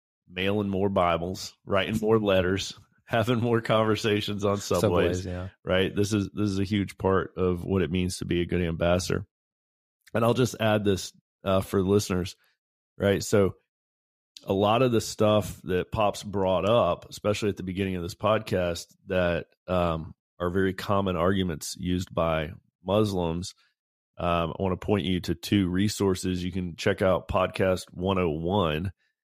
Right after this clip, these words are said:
Speaker 1: uh, Was Jesus God? And then the one that's right after that is Ambassador podcast number ten on the deity of Jesus. And both of those kinda go hand in hand. They're kinda like parts one and two.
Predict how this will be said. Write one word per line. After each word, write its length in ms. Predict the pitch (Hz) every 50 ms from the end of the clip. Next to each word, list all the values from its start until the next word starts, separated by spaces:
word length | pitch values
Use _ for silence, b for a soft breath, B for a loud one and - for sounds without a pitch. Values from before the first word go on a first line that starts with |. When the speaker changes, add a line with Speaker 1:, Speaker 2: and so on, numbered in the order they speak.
| _ _ -
Speaker 1:
uh, 300 | - 85 85 82 85 71
Was 220 | - 90 90 87 82
Jesus 400 | 82 90 92 87 - - - -
God? 500 | - 90 87 90 90 85 78 78 87 - _ _ _ _ _ _ _ _ _ _
And 160 | - 87 90
then 100 | 90 90
the 80 | 90 87
one 220 | 90 101 104 101
that's 240 | 92 76 - - -
right 240 | - 98 95 95 87
after 300 | 87 92 98 - - 82
that 280 | 80 80 78 78 73 -
is 340 | - 87 82 80 78 101 - - _ -
Ambassador 800 | 95 90 85 80 87 87 87 82 - 87 87 82 78 78 73 _ _ _ -
podcast 420 | 90 82 80 - 85 80 78 -
number 260 | 87 82 71 69 - _ -
ten 540 | - - 98 92 85 80 71 69 73 78 - _ _
on 120 | - 85 78
the 100 | 80 78
deity 260 | 82 82 82 78 78
of 100 | 73 80
Jesus. 360 | 85 87 85 80 80 80 82
And 100 | 85 80
both 180 | 95 98 98 92
of 80 | 92
those 160 | 90 85 80
kinda 240 | - - 101 90 92 85
go 200 | - 82 82 78
hand 340 | 85 92 90 87 87 85
in 100 | 80 78
hand. 260 | 78 80 80 80 76 73
They're 80 | 73
kinda 240 | - - 95 90 82
like 180 | 82 78 - -
parts 260 | - 87 82 - -
one 180 | 82 82 80
and 100 | 80 76
two. 240 | - - 87 90 85